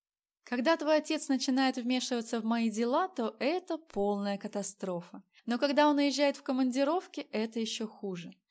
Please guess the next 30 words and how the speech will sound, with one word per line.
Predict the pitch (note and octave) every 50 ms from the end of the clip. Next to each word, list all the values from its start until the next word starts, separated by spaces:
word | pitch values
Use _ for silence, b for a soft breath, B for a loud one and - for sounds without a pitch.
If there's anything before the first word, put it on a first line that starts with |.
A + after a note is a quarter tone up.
| B B B
Обустраивать | B G#3+ A3+ C4+ C4 - D4+ D#4 D#4 D4+ D4 C#4+ D4 C#4+
сад | - - C#4+ C4+
без | A#3 B3 B3 -
препирательств | - - C4 C4 C#4 C4+ C#4+ D#4+ D#4+ - B3+ A3 - - - -
с |
ним, | A3 G3+ F#3 F3
как | - G3 F#3+ G#3+
оказалось, | G3+ - A3+ A3 B3+ B3 B3 A#3+ A#3+ C4
очень | B3 - C4+ C4
скучно. | C4 - - C4+ B3 A3+ - - - E3 F3 - _ _ _ _ _ _ _ _ _ _ _ _ _ _ _ -
Илья | G#3 G#3+ A3 A#3 C#4 F4 F#4
улыбался, | F4+ E4+ D#4+ A#3 A#3 A3+ G#3+ G3 G3 - G3
слушая | - - A3 G#3 - G3+ F#3+
по | - G3
телефону | F#3 - G3 F#3+ F#3+ - B3+ C#4+ D#4+ D#4 C4
жалобы | - G3+ F#3 F3+ F3+ F3+ F#3+ G3
матери. | G3+ G3+ F#3 F3 F3+ - F3+ - - - _ _ _ _ _ _ _ _ _ _
«А | A#3 A3+
ты | A3+ C#4
не | C#4+ D#4
хочешь | C#4+ - G#4 G#4 A4 G4
приехать | - - E4+ E4 D4+ - D#4 D4+ -
ко | - F4
мне | F4+ E4+ C#4 A#3+ G3+
на | G3 F#3+ F#3
эти | F3 F3+ -
выходные?» | G3 G#3 G#3 - C4+ B3+ B3 A#3 G3+ F3 E3 E3+ - - _ _ _ _
вдруг | - F3+ F#3 G3 G3 G3
поинтересовалась | - F#3 F3+ F3 G3 G3 - - A3 G#3 G3 F#3 F3 F3+ F3+ -
она. | A3+ G#3+ G3+ F#3 E3+ E3+ -